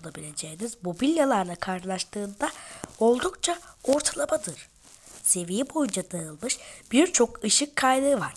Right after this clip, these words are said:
Ancak yalnızca bir el feneri çalışacaktır. Altmış dördüncü seviyede bulunan birçok oda ve salon tamamen farklı olabilir ve pek çok tehlike ve tuhaflıkla doludur.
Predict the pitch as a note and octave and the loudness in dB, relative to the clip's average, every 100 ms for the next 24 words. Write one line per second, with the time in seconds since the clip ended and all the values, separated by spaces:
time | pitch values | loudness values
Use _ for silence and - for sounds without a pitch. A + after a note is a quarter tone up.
0 | - F#3+ A3 A3 - F#3+ B3 A#3+ F#3+ F3+ | 0 0 2 0 2 2 2 0 -4 -4
1 | - G#3 C#4 A#3+ F#3+ F3+ - F3 F3+ F3 | 0 2 2 0 -2 -4 -6 -6 -6 -6
2 | F3+ - F#3 - - - - - - - | -8 -10 -12 -12 -16 -18 -16 -18 -18 -4
3 | - - E3 - G3 G3 D4+ D4 A#3+ F#3+ | -2 0 0 4 4 6 2 4 2 0
4 | F3 F3 F#3 F#3+ C#4+ F4+ A#3+ - F#3 F3+ | -4 -6 -6 0 2 4 2 2 -4 -2
5 | F3+ - - - - - - - - E3+ | -2 -4 -10 -20 -14 -14 -14 -4 -2 0
6 | F3+ A#3 - F#3+ A#3 A#3 G3 - F3+ - | -2 -4 0 4 4 2 -4 -4 -4 -2
7 | G3 F#3 E3+ E3 F#3 F3 C#4 C#4 D#4 - | -6 -6 -8 -14 -12 -2 0 0 -4 -4
8 | - F#3+ F#3 B3+ B3 - G#3 G3 A#3 G#3+ | -4 -4 -4 -8 -8 -2 2 2 -2 -10
9 | F3+ E3+ E3 E3+ | -12 -12 -14 -16